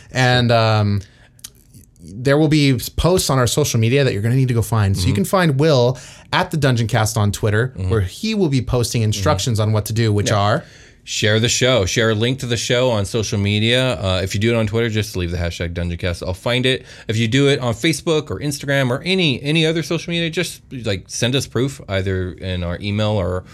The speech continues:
Speaker 2: or a D M on our Twitter or in the Discord or however you wanna try
Speaker 1: Yeah.
Speaker 2: and let us know.
Speaker 1: You can, you can send a, a private message of that screenshot over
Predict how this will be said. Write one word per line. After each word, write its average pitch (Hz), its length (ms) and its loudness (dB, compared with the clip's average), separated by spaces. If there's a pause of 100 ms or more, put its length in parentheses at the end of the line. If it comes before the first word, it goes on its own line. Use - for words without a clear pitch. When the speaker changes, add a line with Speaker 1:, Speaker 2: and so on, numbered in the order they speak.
(220)
Speaker 2:
or 92 320 -2
a 90 60 -2
D 90 220 0
M 101 180 0
on 95 120 -2
our 95 80 -2
Twitter 107 300 -2
or 90 120 -2
in 92 80 -2
the 90 60 -2
Discord 110 380 -2
or 113 60 2
however 147 360 2
you 110 120 2
wanna 98 320 0
try 156 300 0
Speaker 1:
Yeah. 110 160 4
Speaker 2:
and 98 80 2
let 87 100 2
us 87 160 -6
know. 101 160 -2
Speaker 1:
You 147 220 0
can, 170 220 2
you 143 100 0
can 143 100 2
send 135 220 2
a, 113 260 2
a 110 300 2
private 147 380 2
message 135 340 0
of 120 140 2
that 117 160 2
screenshot 113 720 0
over 104 520 2